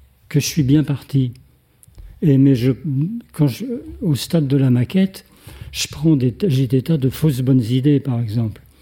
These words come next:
Et je prends des, des chemins qui mènent à rien. Et c'est très difficile, quand on a travaillé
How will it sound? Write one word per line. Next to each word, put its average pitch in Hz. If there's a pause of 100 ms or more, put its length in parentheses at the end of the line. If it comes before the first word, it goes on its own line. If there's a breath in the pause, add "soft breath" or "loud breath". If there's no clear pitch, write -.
(280 soft breath)
Et 139
je -
prends 143
des, 120
des 127
chemins 143
qui 135
mènent 123
à 127
rien. 135 (760 loud breath)
Et 143
c'est -
très 156
difficile, 151
quand 131
on 131
a 127
travaillé 127